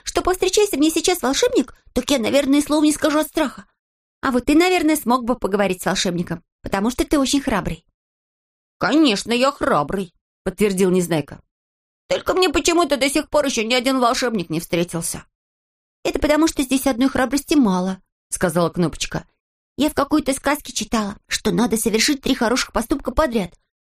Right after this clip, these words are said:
Тогда перед тобой появится волшебник и даст тебе все, что ты у него попросишь". "Даже волшебную палочку?" "Даже волшебную палочку". "Ишь ты!"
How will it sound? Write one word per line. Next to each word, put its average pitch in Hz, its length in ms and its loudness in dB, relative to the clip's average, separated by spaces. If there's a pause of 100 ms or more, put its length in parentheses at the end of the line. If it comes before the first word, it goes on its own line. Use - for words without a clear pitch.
(180)
Тогда 240 460 0
перед 196 420 -4
тобой 202 340 0
появится 240 460 -2
волшебник 233 540 0 (340)
и 240 80 -4
даст 359 260 0
тебе 240 200 2
все, 320 180 0
что 240 180 0
ты 247 140 0
у - 20 4
него 247 160 4
попросишь". 233 640 -4 (800)
"Даже 247 340 0
волшебную 247 520 0
палочку?" 277 600 -2 (640)
"Даже 226 220 -4
волшебную 392 380 0
палочку". 294 480 -4 (640)
"Ишь - 400 -2 (240)
ты!" 294 500 0